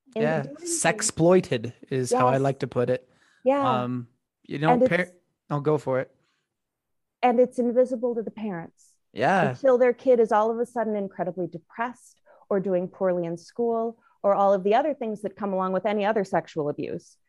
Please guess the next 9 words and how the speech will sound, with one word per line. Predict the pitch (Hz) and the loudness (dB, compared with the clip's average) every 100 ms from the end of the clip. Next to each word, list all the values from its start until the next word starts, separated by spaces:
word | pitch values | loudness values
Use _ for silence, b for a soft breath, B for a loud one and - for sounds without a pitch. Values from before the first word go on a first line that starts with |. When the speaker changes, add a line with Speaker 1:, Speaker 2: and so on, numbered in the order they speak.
| _ _ _ _ _ _ _ _ _ _ _ _ _ _ _ | _ _ _ _ _ _ _ _ _ _ _ _ _ _ _
Speaker 1:
But | 190 208 | 0 0
by | 226 220 | 2 0
the | 196 | 0
time | 196 233 240 | -4 -4 -2
it | 240 | -2
becomes | 233 214 220 202 | -4 -6 -6 -6
visible | 185 208 202 196 190 | -2 -2 0 -4 -4
to | |
parents, | 185 - 175 185 247 269 - | -6 -10 -10 -8 -8 -10 -14